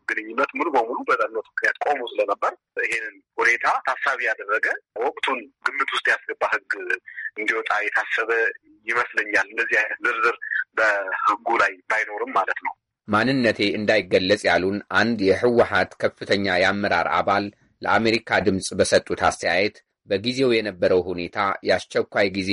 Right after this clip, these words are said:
Speaker 2: ህጎቹን መደንገግ አስፈላጊ እንዳደረጓቸው አስረድተዋል። የሳልሳይ ወያነ ትግራይ ፓርቲ የህግና ስነ መንግስት ክፍል ኃላፊው አቶ ተስፋ አለም በርሀ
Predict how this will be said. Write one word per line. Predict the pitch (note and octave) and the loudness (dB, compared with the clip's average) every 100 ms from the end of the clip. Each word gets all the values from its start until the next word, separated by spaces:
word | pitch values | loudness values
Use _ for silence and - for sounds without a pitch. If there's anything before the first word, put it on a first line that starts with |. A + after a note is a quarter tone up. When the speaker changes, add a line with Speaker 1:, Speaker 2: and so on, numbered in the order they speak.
| F#2+ | 0
Speaker 2:
ህጎቹን | F#2+ F#2 G#2+ F#2 - F#2+ | -2 -2 0 0 -4 -6
መደንገግ | F#2+ F#2 F2+ E2+ F#2+ D#2+ - | -4 0 -2 0 -2 0 -2
አስፈላጊ | G2 - G2 F#2 F2 F#2 - | -2 -2 -2 -2 -4 -6 -12
እንዳደረጓቸው | G2 G2 F#2 E2+ E2+ D#2 D2+ - G#2+ F#2+ - | -6 -4 0 0 0 0 0 0 2 4 2
አስረድተዋል። | G2+ A#2 G2 E2 - E2+ D#2 C#2 - _ _ - | -2 0 0 -2 -4 -2 -2 -6 -20 _ _ -14
የሳልሳይ | F#2+ G#2+ G2+ G#2+ | -4 -2 0 0
ወያነ | G2 F#2+ F#2 F2 | 2 2 2 0
ትግራይ | F2 F#2+ F#2 F2 | -6 -2 0 0
ፓርቲ | G2 G2 - G#2+ G#2 _ _ | 0 -2 -2 -8 -8 _ _
የህግና | G#2+ C3 A2 A2+ G#2+ G#2 | -4 -4 -2 -2 0 0
ስነ | G#2 F#2+ | 0 0
መንግስት | F#2 E2+ F2+ - - | 0 2 0 -2 -6
ክፍል | G#2+ - F#2+ | -2 0 0
ኃላፊው | F#2+ F2+ - G#2+ A2 | 0 0 0 0 2
አቶ | F#2+ - A2 | 0 -2 0
ተስፋ | A2+ - F#2+ | -2 -2 -2
አለም | F#2+ F#2 F2 | -2 -2 -4
በርሀ | E2+ F2 | -4 -2